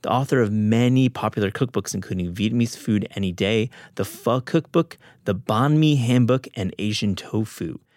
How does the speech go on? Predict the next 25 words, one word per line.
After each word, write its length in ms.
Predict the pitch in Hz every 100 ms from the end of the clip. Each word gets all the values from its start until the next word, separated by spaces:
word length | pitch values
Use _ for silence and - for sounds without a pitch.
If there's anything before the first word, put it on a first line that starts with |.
| _ _ _
Andrea 400 | 165 208 254 254
is 120 | -
somebody 400 | - 131 117 127
I've 100 | 107
had 140 | - 123
the 60 |
pleasure 340 | 98 - 156 160
of 80 | 123
getting 140 | 123
to 100 | 107
know 240 | 107 104
over 120 | 98 98
the 120 | 92
years, 420 | 90 92 98 95
and 140 | -
this 100 | 165
conversation 600 | - - 240 180 - - 107
dives 340 | 101 104 92
into 220 | 101 -
her 140 | 104 98
incredible 720 | 110 101 - - 202 151 107
history 440 | 110 - 95 110 - - -
as 140 | 110
a 40 | 107
cookbook 340 | 175 170 160